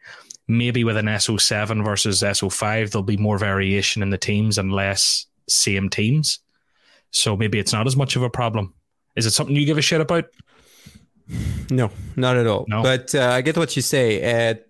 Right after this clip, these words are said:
Speaker 2: but, uh, no, right now, I think if you're buying cards, if you're buying M L B cards, you should be buying them only for their utility purposes. And that's it.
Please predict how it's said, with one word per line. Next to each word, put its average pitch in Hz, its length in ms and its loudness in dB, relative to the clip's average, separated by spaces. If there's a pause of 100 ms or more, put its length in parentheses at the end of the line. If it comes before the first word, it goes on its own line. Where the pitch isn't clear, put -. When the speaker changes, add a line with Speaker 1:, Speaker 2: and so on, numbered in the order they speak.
Speaker 2:
but, 120 420 -2
uh, 113 540 0 (360)
no, 123 440 0
right 135 280 0
now, 131 400 2
I 127 120 0
think 135 260 -2
if - 180 -2
you're 120 360 4
buying 120 420 0
cards, 113 340 -2
if 120 120 -4
you're 113 140 -2
buying 113 300 0
M 113 120 0
L 113 100 0
B 107 80 -2
cards, 107 320 -2
you 113 60 0
should 110 200 -6
be 110 100 -2
buying 107 360 0
them 104 160 2
only 113 240 2
for 113 180 -2
their 104 140 2
utility 107 480 -2
purposes. 107 600 -4 (500)
And 107 800 0 (180)
that's 120 320 -2
it. 110 220 0